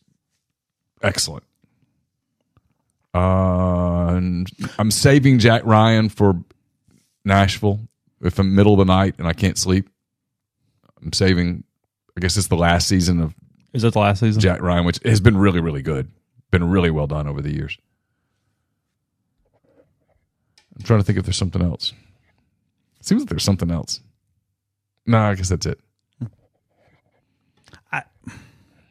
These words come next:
Speaker 2: that might be the th-, I mean, we, we, we have football soon, so it doesn't really matter, um, outside of just needing an extra show. It's, you know, everybody wants to talk about movies, but frankly, I find the series more compelling.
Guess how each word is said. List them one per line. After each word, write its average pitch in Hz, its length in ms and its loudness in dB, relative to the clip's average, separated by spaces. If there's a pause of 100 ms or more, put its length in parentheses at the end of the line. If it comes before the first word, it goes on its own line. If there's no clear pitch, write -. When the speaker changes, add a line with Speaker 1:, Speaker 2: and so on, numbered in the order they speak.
(640)
Speaker 2:
that 196 220 2
might 143 300 2
be 131 180 6
the 113 140 4
th-, - 100 -6
I - 40 0
mean, 120 180 6
we, 113 120 2
we, 120 240 0
we 113 120 2
have 95 120 -2
football 95 260 -6
soon, 98 220 -6
so - 100 -14
it - 20 -10
doesn't 104 140 -6
really 95 140 -6
matter, 95 460 -2
um, 101 640 -2
outside 107 320 0
of 87 80 -8
just 98 180 -6
needing 98 220 0
an 101 100 2
extra 104 200 -4
show. 123 160 2
It's, 127 320 -2 (440)
you 190 80 6
know, 180 40 8
everybody 220 240 6
wants 156 200 2
to - 80 -8
talk 147 140 2
about 127 160 2
movies, 123 300 6
but 87 120 -4
frankly, 151 320 4
I 117 80 6
find 131 240 4
the 104 60 2
series 123 440 2
more 101 140 -4
compelling. 92 460 -4